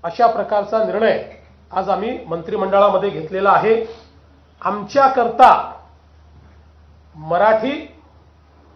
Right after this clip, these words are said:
आणि मराठी मुलगा किंवा विद्यार्थी हा महत्त्वाचा आहे. आमची नीती मराठी केंद्रित असेल,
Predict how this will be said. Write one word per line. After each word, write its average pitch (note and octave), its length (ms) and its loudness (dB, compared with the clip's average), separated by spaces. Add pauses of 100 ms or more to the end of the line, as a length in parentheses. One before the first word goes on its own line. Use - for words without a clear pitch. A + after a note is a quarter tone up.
(160)
आणि F#3+ 200 -4
मराठी F3+ 440 -4
मुलगा F3+ 360 -4 (320)
किंवा F3+ 180 -6
विद्यार्थी - 560 -4 (220)
हा G3+ 200 0
महत्त्वाचा E3+ 520 -2
आहे. - 100 -16 (1800)
आमची G3+ 420 -4
नीती B3+ 680 -8 (140)
मराठी F#3+ 440 -4
केंद्रित B3 420 -4
असेल, C4+ 280 0